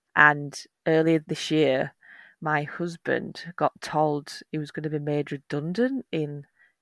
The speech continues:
June and he'd get a big payout well, it wasn't that big, it was just, maybe just over a year, but then he'd have to pay tax, it wasn't really that, that big. And it was the worst news. He's had this job a long time, he likes his job, he doesn't like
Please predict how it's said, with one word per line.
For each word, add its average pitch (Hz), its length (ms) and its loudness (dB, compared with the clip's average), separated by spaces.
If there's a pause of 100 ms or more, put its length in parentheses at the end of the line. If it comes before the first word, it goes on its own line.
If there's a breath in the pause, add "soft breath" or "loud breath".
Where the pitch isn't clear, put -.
(200)
June 214 640 -4
and 160 160 4
he'd 151 140 2
get 170 180 8
a 151 40 6
big 143 200 0 (280)
payout 190 440 4 (240)
well, 151 100 2
it 139 80 0
wasn't 202 180 4
that 156 220 8
big, 165 220 6
it 151 100 2
was 151 100 2
just, - 200 -12 (120)
maybe 151 260 2
just - 180 -8
over 147 160 -2
a 147 60 0
year, 147 400 2
but 151 180 -2
then 156 140 2
he'd 156 100 0
have 156 140 -2
to 156 80 -6
pay 160 180 -8
tax, - 340 0
it - 80 -4
wasn't 151 180 -6
really 147 200 -4
that, 139 160 -2 (300)
that 151 160 -8
big. - 360 -4
And 156 320 4
it 165 200 0
was 165 360 4
the 170 300 0
worst 180 640 4
news. 175 540 0 (100)
He's 156 200 0
had 160 180 4
this 151 120 -8
job 151 200 -4
a - 20 -4
long 175 220 0
time, 156 640 2
he 151 80 -10
likes 165 300 0
his 143 120 -10
job, 143 380 0 (460 soft breath)
he 147 80 -8
doesn't 160 180 -4
like 147 180 2